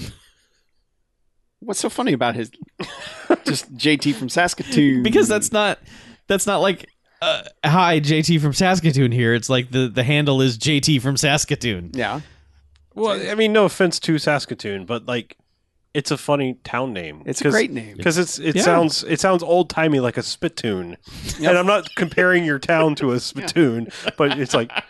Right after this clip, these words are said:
Speaker 1: Yeah, but,
Speaker 2: But it's
Speaker 1: and you know what?
Speaker 2: old-timey
Speaker 1: But
Speaker 2: like
Speaker 1: it's also,
Speaker 2: that.
Speaker 1: it's also spelled how it sounds.
Speaker 3: <laughs> Yes.
Speaker 1: It's,
Speaker 2: Yeah.
Speaker 1: it's a good, it's a good town name. I
Speaker 3: Yeah.
Speaker 1: like it.
Speaker 3: Yeah.
Speaker 1: Anyway, uh, his email is titled, "Video Game Copycat." He says, Hey guys, J T from Saskatoon here.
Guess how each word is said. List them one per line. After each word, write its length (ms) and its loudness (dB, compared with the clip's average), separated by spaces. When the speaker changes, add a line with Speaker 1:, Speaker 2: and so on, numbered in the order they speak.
Speaker 1:
Yeah, 200 -2
but, 160 0
Speaker 2:
But 100 2
it's 160 0
Speaker 1:
and 140 6
you 80 4
know 80 4
what? 60 8
Speaker 2:
old-timey 220 4
Speaker 1:
But 100 4
Speaker 2:
like 80 6
Speaker 1:
it's 80 2
also, 400 6
Speaker 2:
that. 100 -2
Speaker 1:
it's 120 4
also 220 4
spelled 360 0
how 160 2
it 100 -8
sounds. 300 -4
Speaker 3:
<laughs> 0 -
Yes. 600 -2
Speaker 1:
It's, 140 0
Speaker 2:
Yeah. 240 2
Speaker 1:
it's 160 -6
a 60 -2
good, 260 2
it's 180 -2
a 60 2
good 260 2
town 280 0
name. 280 -14
I 80 -8
Speaker 3:
Yeah. 40 4
Speaker 1:
like 200 2
it. 120 -18
Speaker 3:
Yeah. 100 -6
Speaker 1:
Anyway, 460 2
uh, 280 2
his 360 -4
email 220 -2
is 80 -12
titled, 400 -10
"Video 260 0
Game 240 0
Copycat." 480 -8
He 40 -10
says, 220 -2
Hey 160 0
guys, 400 2
J 200 2
T 180 2
from 160 -4
Saskatoon 680 2
here. 340 -2